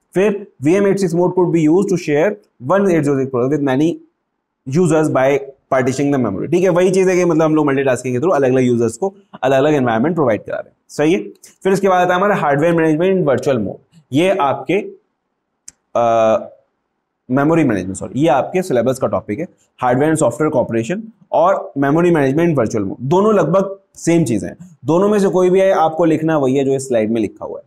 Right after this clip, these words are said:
ठीक है। देखो बहुत ज़्यादा नहीं लिख रहा हूँ मैं, बहुत कम कम लिख के चल रहा हूँ। अब तुम ये मत कहना कि सर इससे भी short करो, इससे short मैं नहीं कर सकता। ये ऐसा है कि अगर तुम इसको लिख के आओगे तो eighty percent marks, तुम मतलब पाँच में चार marks आ जाएंगे, पाँच में पाँच चाहिए तो इसके साथ और कोई diagram वायग्राम भी बनाना पड़ेगा और एक ज़्यादा explain करना पड़ेगा,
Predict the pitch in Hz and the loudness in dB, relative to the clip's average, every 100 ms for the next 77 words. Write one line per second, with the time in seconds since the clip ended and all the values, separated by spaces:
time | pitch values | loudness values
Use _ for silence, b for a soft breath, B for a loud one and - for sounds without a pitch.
0 | - 131 143 131 131 143 135 139 135 131 | -6 -4 -2 -2 -2 0 0 2 0 0
1 | 131 123 120 127 143 123 120 120 117 113 | 0 0 -2 -4 -4 -2 -4 -2 -4 -4
2 | 113 110 117 110 98 107 127 _ b b | -4 -4 -6 -8 -8 -10 -16 _ b b
3 | 120 143 139 147 156 151 139 151 151 143 | -4 0 2 2 0 0 0 0 0 0
4 | - 135 123 107 98 95 - 143 170 165 | 0 0 0 -2 -6 -8 -6 -4 -2 0
5 | 151 147 151 131 107 101 95 - - _ | 0 0 0 -2 -2 -6 -12 -20 -20 _
6 | - 127 160 156 165 165 151 151 160 156 | -4 0 2 2 2 0 0 0 0 0
7 | 165 156 160 156 160 170 165 151 156 151 | 0 2 2 2 2 2 0 0 0 2
8 | 156 147 143 147 - 139 135 131 131 135 | 2 0 0 -2 -6 -4 0 0 0 -2
9 | 135 147 143 135 135 131 123 104 92 - | 0 -2 0 0 0 -2 -2 -4 -6 -18
10 | _ _ - 127 143 160 156 139 151 160 | _ _ -4 0 0 0 0 0 0 0
11 | 180 175 170 170 160 156 143 139 143 127 | 0 0 0 0 0 0 0 0 0 0
12 | 135 135 131 135 131 131 127 156 170 147 | 0 0 0 0 -2 -2 -2 0 0 0
13 | 135 123 113 107 113 110 101 98 98 101 | 0 -2 -2 -4 -6 -6 -6 -8 -10 -14